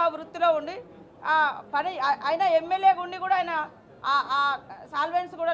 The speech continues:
లేకుండా బయటకు వచ్చినటువంటి పరిస్థితి. కానీ కావాలని సబ్జెక్టును డైవర్ట్ చేసి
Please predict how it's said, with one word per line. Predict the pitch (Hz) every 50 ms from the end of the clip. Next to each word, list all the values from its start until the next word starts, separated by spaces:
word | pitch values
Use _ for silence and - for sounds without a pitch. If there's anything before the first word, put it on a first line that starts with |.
| 302 302
లేకుండా | 311 302 311 320 311 311 294 277 269 - - - - - - - -
బయటకు | 262 285 277 - 294
వచ్చినటువంటి | 277 277 285 262 226 233 240 220 208 - 190
పరిస్థితి. | 180 170 - - - - - - - - - - - - - -
కానీ | 339 349 359 359 370 339 302
కావాలని | 302 320 349 370 381 392 381 381 370 349 349 339 330 -
సబ్జెక్టును | 311 269 269 311 311 349 381 370 370 381 349 349 330 269 285
డైవర్ట్ | 294 311 302 359 349 349 349 320
చేసి | 302 302 302 311 294